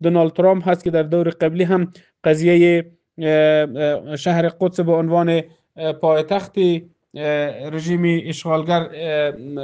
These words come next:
امضا کرد و در این اواخر هم باز تهدیدات کرده.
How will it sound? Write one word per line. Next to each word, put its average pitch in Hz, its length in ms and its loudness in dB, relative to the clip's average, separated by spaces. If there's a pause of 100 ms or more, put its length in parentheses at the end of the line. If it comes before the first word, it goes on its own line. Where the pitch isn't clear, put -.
(340)
امضا 170 480 2
کرد 214 360 2 (360)
و 160 380 2 (220)
در 160 80 -2
این 180 120 2
اواخر 165 320 -2
هم 175 140 0
باز 175 200 -2
تهدیدات 165 580 -4
کرده. 180 360 -2